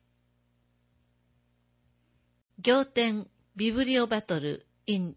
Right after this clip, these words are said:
大安寺。テーマ、迷い。八月十九日土曜日、七時三十分から。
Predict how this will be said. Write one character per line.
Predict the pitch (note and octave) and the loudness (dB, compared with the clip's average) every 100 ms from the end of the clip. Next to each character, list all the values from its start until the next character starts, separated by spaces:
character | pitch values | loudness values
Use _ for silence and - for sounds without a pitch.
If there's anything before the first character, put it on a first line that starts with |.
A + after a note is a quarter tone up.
| - | -2
大 | A3+ A3+ F#3+ | 2 2 2
安 | C#3+ C#3 | -2 -6
寺。 | - C3 _ _ _ _ _ _ _ _ _ | -10 -14 _ _ _ _ _ _ _ _ _
テ | - B3+ | 0 2
ー | F3+ | 2
マ、 | C#3+ - _ | -4 -8 _
迷 | F3 F3 F3+ F3+ | -6 -2 0 0
い。 | E3 - _ _ _ _ _ _ _ _ _ _ _ _ _ _ _ _ _ _ | -4 -12 _ _ _ _ _ _ _ _ _ _ _ _ _ _ _ _ _ _
八 | A#3 - C4+ | -8 -4 0
月 | C4 C4+ A#3+ | 0 -2 -6
十 | C4+ B3+ | -2 -2
九 | - G#3 | -2 -4
日 | F3 - D#3+ B2+ - | -6 -8 -10 -10 -8
土 | F3 G3+ | -4 0
曜 | G3 D#3 | 0 -2
日、 | D3 C#3 - _ _ | -6 -10 -14 _ _
七 | - - B3+ | -16 -10 -6
時 | A3+ | -6
三 | - A3 G#3+ | -4 -4 -2
十 | A3 | -4
分 | G3+ - C#3 | -6 -8 -10
か | - C3 | -8 -10
ら。 | - | -10